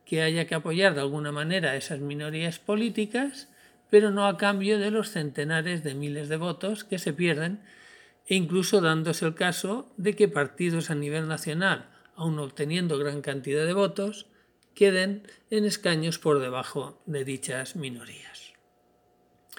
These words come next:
Para aclarar esto, vamos a intentar poner un ejemplo lo más claro posible sobre la mecánica de este sistema de votaciones que aplicamos en nuestro país.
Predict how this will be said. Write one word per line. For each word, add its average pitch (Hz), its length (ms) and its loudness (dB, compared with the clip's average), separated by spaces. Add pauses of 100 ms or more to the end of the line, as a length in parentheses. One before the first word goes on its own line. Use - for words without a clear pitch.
(560)
Para 190 160 6
aclarar 214 420 8
esto, 262 480 2
vamos 180 500 0
a 151 320 2 (260)
intentar 151 560 0
poner 147 300 0
un 147 160 -4
ejemplo 202 680 0 (640)
lo 160 180 0
más 165 360 2
claro 151 340 2
posible 214 520 6
sobre 208 320 4
la 202 100 0
mecánica 175 640 -2
de 156 80 0
este 160 240 -4
sistema 156 460 -4
de 156 80 4
votaciones 151 720 -4
que 127 100 -6
aplicamos 127 640 -8
en 127 100 -6
nuestro 117 320 -12
país. - 480 -20